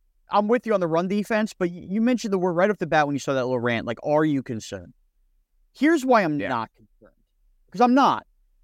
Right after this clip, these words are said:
Speaker 1: Overall, my biggest, like, fear, if you were to tell me off air, but we're on air, we'll talk about it. "Sean, what's your fear with Martindale leaving?"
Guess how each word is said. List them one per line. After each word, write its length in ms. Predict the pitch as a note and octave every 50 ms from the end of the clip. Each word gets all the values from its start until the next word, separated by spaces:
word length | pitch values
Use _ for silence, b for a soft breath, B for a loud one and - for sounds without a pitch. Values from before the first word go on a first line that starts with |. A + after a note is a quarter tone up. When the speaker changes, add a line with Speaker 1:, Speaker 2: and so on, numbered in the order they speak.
| _ _ _ _ _ _ _ _ _ _ _ _
Speaker 1:
Overall, 520 | - A3+ B3 D4 B3+ C#4 C4+ A#3+ G#3 E3+ D3
my 220 | C#3+ C#3+ E3 G3
biggest, 640 | F#3+ D3 - - F3+ F3+ A3 G#3 - - - _ - _ _ _ _ _ _
like, 180 | - D3 C3+ -
fear, 560 | - - _ - C#3 C3+ C3 D3 D#3+ E3+ E3 _ _ _ _ _ _ _
if 140 | - D3+ A#2
you 100 | D#3 F#3
were 80 | F#3
to 80 | F3 E3+
tell 260 | - - F3+ E3+ D#3+
me 140 | D3 C#3+ C#3+ -
off 300 | - D#3+ D#3+ E3 - -
air, 240 | D#3 C3+ A#2+ G#2 - _ _ _ _ _ _ - _
but 80 | D#3+
we're 180 | D#3+ D#3 D3 D#3
on 180 | D3 C3+ A#2
air, 120 | G#2 G2+ G#2+
we'll 100 | A2 A2
talk 260 | - - B2+ A#2 -
about 120 | - G2+ G2
it. 100 | F2 -
"Sean, 220 | - - G3 F#3
what's 160 | F#3 G#3 -
your 80 | - E3+
fear 220 | - - D3 B2+
with 200 | A#2 A2 A2 G2
Martindale 360 | G#2+ G#2+ A2 - - G2 F#2+ F#2+
leaving?" 240 | G2+ - - -